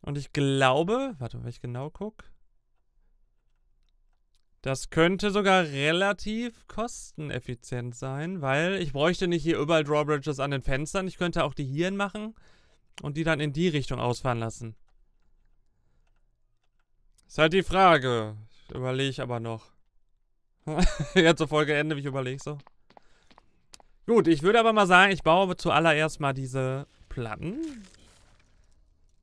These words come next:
Diese Platten. Weil Drawbridge ist gut. Oh, Creeper hart. Drawbridge ist gut. Ähm,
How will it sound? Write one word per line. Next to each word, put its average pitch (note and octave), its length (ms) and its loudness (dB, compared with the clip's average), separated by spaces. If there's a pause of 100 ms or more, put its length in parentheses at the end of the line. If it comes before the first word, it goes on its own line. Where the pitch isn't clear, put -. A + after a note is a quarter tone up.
(160)
Diese D#3 240 0
Platten. F#3 680 -2 (1040)
Weil C#3 160 4
Drawbridge C#3+ 560 2
ist - 140 -6
gut. A#3 320 2
Oh, F3 200 2
Creeper C3+ 440 -8
hart. G#2+ 320 -14 (1160)
Drawbridge C#3+ 720 2
ist - 220 -4
gut. A3 500 2
Ähm, F3 480 -2